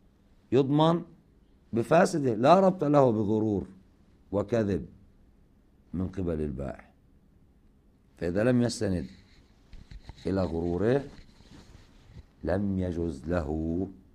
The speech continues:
أن يرجع عليه به عندما يأخذه المالك منه.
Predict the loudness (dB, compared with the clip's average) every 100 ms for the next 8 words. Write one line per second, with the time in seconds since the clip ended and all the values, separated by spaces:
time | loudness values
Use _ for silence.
0 | -20 _ -8 -6 -4 -6 -8 -8 -8 -8
1 | -12 -20 _ -20 _ _ _ -20 _ -16
2 | -4 0 4 4 2 -2 -4 -4 -14 -20
3 | -20 _ -8 -6 -4 -6 -8 -8 -8 -6
4 | -6 -4 -6 -8 -12 -14 -16